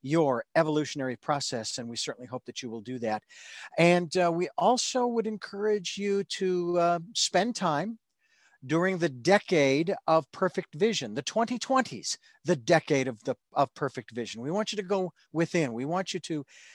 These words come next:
find that calm, peaceful place that you can just relax in and know that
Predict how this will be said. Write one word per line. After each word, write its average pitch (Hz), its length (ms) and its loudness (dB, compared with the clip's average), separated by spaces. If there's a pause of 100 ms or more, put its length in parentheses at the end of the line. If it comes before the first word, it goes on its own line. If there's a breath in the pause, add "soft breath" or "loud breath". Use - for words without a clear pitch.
(800 soft breath)
find 196 320 2
that 135 200 0 (160)
calm, 208 680 0 (180)
peaceful 233 580 -2
place 101 480 -10
that - 240 -10
you 208 140 -4
can 208 320 -6 (320)
just 214 300 -2
relax 165 720 0
in 95 240 -8 (120)
and 135 360 -2 (600 loud breath)
know 208 440 2
that 170 460 2